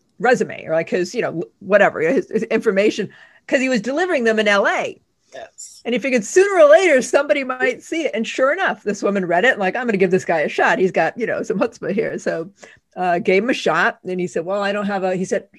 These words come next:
Speaker 1: "Have your agent call me. I don't have an agent." And he didn't have an equity card, but somehow she just said, "Okay," gave him a shot, and that launched his career.
Speaker 2: So that this, this should be inspirational for a lot of people,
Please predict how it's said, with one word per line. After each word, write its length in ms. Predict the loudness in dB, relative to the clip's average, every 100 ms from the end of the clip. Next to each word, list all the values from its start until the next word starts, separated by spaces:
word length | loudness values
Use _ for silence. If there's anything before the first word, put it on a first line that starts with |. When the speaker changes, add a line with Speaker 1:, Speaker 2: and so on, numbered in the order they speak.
| -10
Speaker 1:
"Have 200 | -4 0
your 100 | 4
agent 320 | 4 4 2
call 200 | 0 -2
me. 120 | -2 -4
I 80 |
don't 120 | -4 -2
have 100 | -4
an 80 |
agent." 480 | -6 -8 -6 -8 -6
And 160 | -8 -4
he 60 |
didn't 180 | -4 0
have 140 | 0 2
an 80 |
equity 320 | -2 0 0 0
card, 400 | 0 0 -2 -4
but 180 | -8 _ -20
somehow 480 | -4 -2 0 0 -2
she 160 | -2
just 160 | -6 -2
said, 180 | -2 -4 2
"Okay," 640 | 2 4 2 0 0 -4 -8
gave 240 | 0 0 2
him 80 | -2
a 60 |
shot, 320 | -4 -4 -2
and 100 | -2
that 140 | -4 -6
launched 260 | -10 -10
his 140 | -14 -16
career. 400 | -16 -14 -16 -18 _ _ _ _ _ _ _ _ _ _
Speaker 2:
So 300 | -10 0 2
that 300 | 2 -4 -8
this, 240 | -8 -8
this 280 | -8 -6 -6
should 320 | -6 -6 -6
be 520 | -6 -4 -4 -8 -12 -4
inspirational 960 | -4 -4 -6 -2 -2 -2 -6 -8 -8
for 340 | -10 -10 -8
a 100 | -8
lot 280 | -8 -8 -8
of 100 | -10
people, 440 | -12 -14 -14 -20